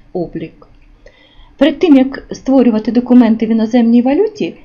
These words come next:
потрібно заповнити курси валют за іноземною валютою, з якою будемо проводити операції. Заходимо в розділ налаштування, відкриємо довідник валюти, відкриваємо валюту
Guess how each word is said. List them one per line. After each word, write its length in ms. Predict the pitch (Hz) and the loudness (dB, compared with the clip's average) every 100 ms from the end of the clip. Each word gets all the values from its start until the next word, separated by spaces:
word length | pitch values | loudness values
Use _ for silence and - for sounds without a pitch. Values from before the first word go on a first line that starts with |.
| - | -14
потрібно 480 | 196 - 403 403 302 | -12 -2 -2 0 -2
заповнити 580 | 185 214 339 277 - | -4 -4 0 0 -2
курси 400 | 175 196 180 - | -6 -6 -6 -6
валют 380 | 170 160 254 392 - | -6 -4 -6 -8 -8
за 160 | 269 | -2
іноземною 600 | 254 208 190 180 170 170 | -2 -2 -4 -6 -6 -8
валютою, 520 | 170 170 330 392 381 247 | -8 -6 -6 -6 -6 -4
з 40 | |
якою 340 | 170 - 349 | -6 -6 -6
будемо 400 | 240 180 269 285 | -4 -4 0 -2
проводити 560 | 285 202 165 180 190 - | -2 -8 -8 -8 -8 -10
операції. 800 | 196 - 190 165 - - 170 - - - - | -12 -10 -8 -10 -14 -20 -18 -18 -20 -20 -12
Заходимо 500 | - 262 240 180 180 | -4 -2 -2 -4 -6
в 60 | 175 | -6
розділ 340 | 180 165 175 | -6 -6 -8
налаштування, 880 | 160 160 160 - - 339 403 311 269 294 - - - | -10 -12 -14 -14 -12 -10 -4 -4 -4 -6 -16 -20 -10
відкриємо 480 | 226 - 180 175 170 | -10 -6 -6 -6 -6
довідник 580 | 170 175 175 175 170 - | -6 -6 -6 -8 -10 -10
валюти, 580 | 170 170 392 - 294 294 _ _ _ _ _ _ _ _ _ _ _ - - _ _ _ _ _ _ - _ _ _ | -8 -4 -6 -6 -8 -10 _ _ _ _ _ _ _ _ _ _ _ -20 -20 _ _ _ _ _ _ -20 _ _ _
відкриваємо 600 | - - 233 202 190 208 | -20 -14 -12 -10 -10 -10
валюту 580 | 208 240 320 427 269 208 | -6 -4 -2 -4 -6 -10